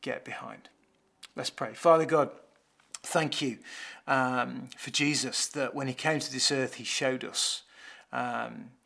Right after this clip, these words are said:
a, a, a real kind of clear image of what you were all about.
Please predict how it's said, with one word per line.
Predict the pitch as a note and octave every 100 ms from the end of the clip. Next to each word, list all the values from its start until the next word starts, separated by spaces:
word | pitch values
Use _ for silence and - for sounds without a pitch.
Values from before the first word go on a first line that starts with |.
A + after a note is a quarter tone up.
| - - - _
a, | -
a, | G3 - - A#2+ - -
a |
real | D#3 D3+ C#3+
kind | C#3 D3 B2+
of | B2+
clear | - D#3+ D#3 C#3
image | C#3 B2+ -
of | A#2 C3+
what | B2+ -
you | A#2+ A2
were | A2+
all | G#2 A2+ G2
about. | - F2 F2